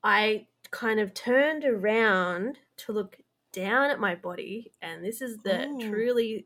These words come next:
Speaker 1: terrifying part. I looked down at my body, and my face looked like, you know, the victims from, like, it's like The Ring or The Grudge
Speaker 2: Oh.
Speaker 1: or something.
Speaker 2: Wait, what?
Speaker 1: And their mouths are open and
Speaker 2: Oh,
Speaker 1: their
Speaker 2: Geordie,
Speaker 1: faces are, like
Speaker 2: don't.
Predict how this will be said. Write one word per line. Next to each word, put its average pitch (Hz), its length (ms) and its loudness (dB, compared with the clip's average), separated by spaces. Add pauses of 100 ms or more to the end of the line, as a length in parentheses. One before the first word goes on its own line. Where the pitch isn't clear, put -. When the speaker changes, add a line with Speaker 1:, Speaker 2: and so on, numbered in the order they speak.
(280)
Speaker 1:
terrifying 240 640 -2
part. - 360 -6 (480)
I 170 80 -4
looked 254 200 0
down 359 140 2
at 453 160 -2
my 381 120 0
body, 185 540 -2 (640)
and 208 280 0
my 247 280 0 (280)
face 226 500 -2 (200)
looked 208 320 -2
like, 180 400 0 (100)
you 208 200 -8
know, 247 520 2 (260)
the 202 560 2 (800)
victims 233 640 -2
from, 208 240 -4
like, 185 220 0 (120)
it's - 100 -6
like 208 180 -6
The 202 100 -4
Ring 196 440 -4
or 240 80 0
The - 80 4
Grudge 226 360 8
Speaker 2:
Oh. - 40 -2
Speaker 1:
or 185 60 -6
something. 180 340 -2
Speaker 2:
Wait, 254 220 8 (220)
what? 262 280 4
Speaker 1:
And 240 80 2
their 233 180 6
mouths 220 640 8
are - 200 4
open 220 520 2
and - 80 4
Speaker 2:
Oh, 302 80 12
Speaker 1:
their 302 80 10
Speaker 2:
Geordie, 277 380 8
Speaker 1:
faces 262 120 2
are, 233 120 8
like 220 180 8
Speaker 2:
don't. - 240 -4